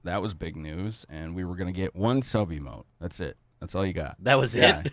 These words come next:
Speaker 2: <laughs>
Speaker 1: Affiliates got one sub emote. They didn't even have tier two or three. Um,
Speaker 2: Oh, wow.
Speaker 1: and so, you know, discussing with the community, I'm like, "Well, what do we do with this?" And it was pretty much unanimous that,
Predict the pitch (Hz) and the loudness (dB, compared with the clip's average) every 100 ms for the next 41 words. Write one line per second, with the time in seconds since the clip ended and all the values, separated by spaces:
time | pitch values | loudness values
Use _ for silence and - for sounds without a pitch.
0 | - 180 - 123 127 127 131 90 101 107 | -4 -6 2 4 4 2 2 2 2 0
1 | - 101 92 80 69 - 98 110 104 92 | 0 0 0 -4 -6 -2 2 4 2 0
2 | - 95 - 98 90 - 82 - - _ | 0 -2 0 -2 -2 -6 -12 -14 -18 _
3 | _ _ _ _ _ 82 78 73 71 101 | _ _ _ _ _ -6 -4 -6 -4 -4
4 | 76 76 90 73 - _ _ _ _ _ | -4 -6 -6 -8 -14 _ _ _ _ _
5 | - 90 - 101 87 82 85 - 95 98 | -10 -8 -2 0 0 -2 -2 0 -2 -2
6 | 87 - 95 117 78 71 73 - 110 107 | -6 -4 -2 0 -2 -6 -10 -8 -4 -2
7 | 110 110 107 107 104 135 139 95 - 82 | -2 -2 -2 -2 -2 -2 -2 -4 -8 -8
8 | 80 73 73 101 107 113 - - 240 185 | -8 -10 -8 -6 -6 -6 -8 -6 -2 0
9 | 127 110 101 107 85 87 87 82 - 82 | 0 -2 -4 -6 -6 -6 -6 -8 -10 -8
10 | 80 | -8